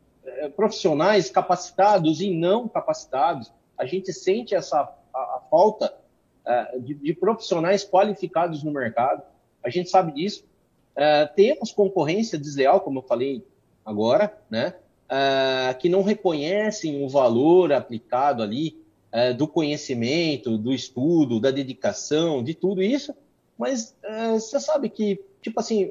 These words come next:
sinceramente, é, só me fortalece, né? Aqueles caras que trabalham errado, eu sempre procuro falar pros meus alunos: faça a diferença no meio dos diferentes.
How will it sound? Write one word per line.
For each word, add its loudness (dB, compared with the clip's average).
sinceramente, -4
é, 0
só -8
me -4
fortalece, 2
né? -4
Aqueles -4
caras -2
que -14
trabalham 0
errado, 2
eu -4
sempre -2
procuro 2
falar 4
pros -4
meus 2
alunos: -2
faça 0
a 2
diferença -2
no 4
meio 4
dos -2
diferentes. -6